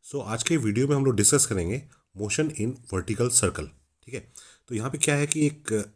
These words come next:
स्ट्रिंग है, ये एक स्ट्रिंग है और ये एक मेटालिक बॉब, ठीक है, या एक छोटा बॉल है, ठीक है। इस बॉल को स्ट्रिंग के साथ ऐसे बांध दिया है, ठीक है, और यहाँ पे हमने स्ट्रिंग को पकड़ा हुआ है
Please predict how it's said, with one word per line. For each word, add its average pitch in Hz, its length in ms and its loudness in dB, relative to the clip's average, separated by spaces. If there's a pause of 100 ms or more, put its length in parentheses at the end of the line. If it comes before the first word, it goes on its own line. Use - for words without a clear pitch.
स्ट्रिंग 160 400 0
है, 104 240 0
ये 104 80 2
एक 101 120 -2
स्ट्रिंग 104 340 0
है 123 120 -2 (640)
और 98 140 -8
ये 110 180 0 (100)
एक 131 200 -6 (760)
मेटालिक 113 380 -2 (380)
बॉब, 90 320 -4 (400)
ठीक 135 100 -8
है, 147 60 0
या 127 140 2
एक 113 160 -6
छोटा 117 220 -2
बॉल 90 280 4
है, 78 60 -6 (800)
ठीक 127 100 -10
है। - 80 -10 (300)
इस 101 120 -6
बॉल 104 240 0
को 180 160 0
स्ट्रिंग 113 360 2
के 110 100 -2
साथ 113 140 0
ऐसे 107 180 0
बांध 78 260 -2
दिया 69 180 -10
है, - 80 -20 (580)
ठीक 104 80 -20
है, 117 80 -10 (360)
और 110 120 -4
यहाँ 104 220 0
पे 147 100 0
हमने 143 220 4
स्ट्रिंग 120 240 2
को - 100 4
पकड़ा 90 220 0
हुआ 78 160 -4
है 73 100 -14